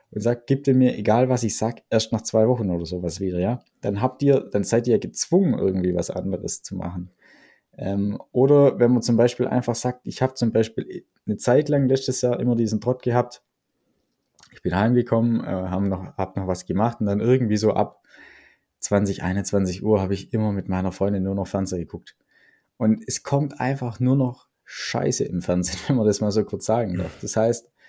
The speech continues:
man hockt davor, man ist einfach so schlecht gelaunt, weil man was anguckt, weil's eh nur, es kommt eh einfach qualitativ gesehen meiner Meinung nach nichts mehr Richtiges im Fernseher. Man regt sich so drüber auf,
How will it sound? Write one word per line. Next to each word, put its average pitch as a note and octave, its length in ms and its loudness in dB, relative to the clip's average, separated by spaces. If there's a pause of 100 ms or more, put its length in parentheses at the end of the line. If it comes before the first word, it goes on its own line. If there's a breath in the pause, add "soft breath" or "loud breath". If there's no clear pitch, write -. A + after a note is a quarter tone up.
(300 soft breath)
man A2 120 0
hockt D#3 180 0
davor, D3+ 540 2 (280)
man A#2 280 0
ist C#3 160 0
einfach C3+ 220 -2
so F3+ 160 2
schlecht F3 360 -2
gelaunt, E3 480 0
weil C3 140 4
man C3 120 4
was A#2 140 0
anguckt, F3 540 -2
weil's C3 320 -2 (100)
eh F3+ 180 4
nur, C#3+ 320 0 (120)
es B2+ 240 -6
kommt - 320 -2
eh D#3+ 200 -2
einfach C#3 380 -6 (180)
qualitativ C3+ 680 -2
gesehen B2+ 340 0
meiner B2+ 260 0
Meinung C3+ 320 2
nach C3 280 0
nichts D#3 380 -2
mehr B2 160 4
Richtiges A#2+ 440 0
im G2+ 100 0
Fernseher. C3 540 2 (360 loud breath)
Man A2 140 0
regt D3+ 240 2
sich - 160 -2
so D3+ 160 4
drüber A2 320 -2
auf, D#3 420 -2